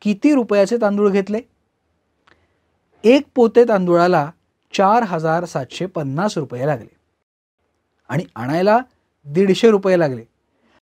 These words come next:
म्हणजे तांदूळाची एकूण किंमत झाली चार हजार नऊशे रुपये. म्हणजे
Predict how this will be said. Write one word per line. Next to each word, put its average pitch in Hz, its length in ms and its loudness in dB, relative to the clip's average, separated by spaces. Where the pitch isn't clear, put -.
म्हणजे 160 260 0
तांदूळाची 170 840 0
एकूण 214 440 2
किंमत 175 420 -2
झाली 110 360 -12
चार 220 320 0
हजार 156 440 -6
नऊशे 165 420 -2
रुपये. 117 320 -10
म्हणजे 226 240 4